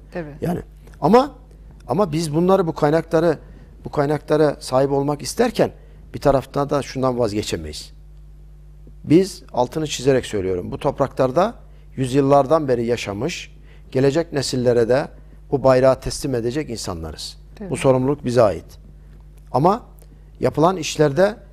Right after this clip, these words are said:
Speaker 2: dikkatle izleyelim. Ee, bu netice son raddeye gelmeden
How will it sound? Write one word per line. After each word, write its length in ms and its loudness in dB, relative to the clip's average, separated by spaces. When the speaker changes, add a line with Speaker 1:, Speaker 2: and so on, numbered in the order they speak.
Speaker 2:
dikkatle 560 0
izleyelim. 580 4
Ee, 280 -4
bu 160 0
netice 400 2
son 320 0
raddeye 360 4
gelmeden 600 2